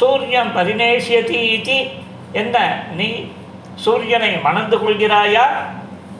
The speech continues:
ததா சா உக்தவதி. அப்பொழுது அவள் சொன்னாள்,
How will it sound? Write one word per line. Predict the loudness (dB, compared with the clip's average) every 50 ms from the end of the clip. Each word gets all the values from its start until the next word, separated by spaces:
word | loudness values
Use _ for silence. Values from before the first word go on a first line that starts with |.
| -16 -16 -16 -16 -18 -18 -18 -18 -8 -2 0
ததா | 2 4 4 6 6 6 4 4 2 -2 -6 -8 -12 -14 -8 2 4
சா | 6 6 6 6 4 2
உக்தவதி. | -2 0 0 2 4 4 2 2 2 0 -2 -2 -6 -10 -8 -2 0 0
அப்பொழுது | 0 2 2 2 2 2 2 2 2
அவள் | 4 2 2 0 -2 -4
சொன்னாள், | -6 -4 0 2 4 4 4 4 2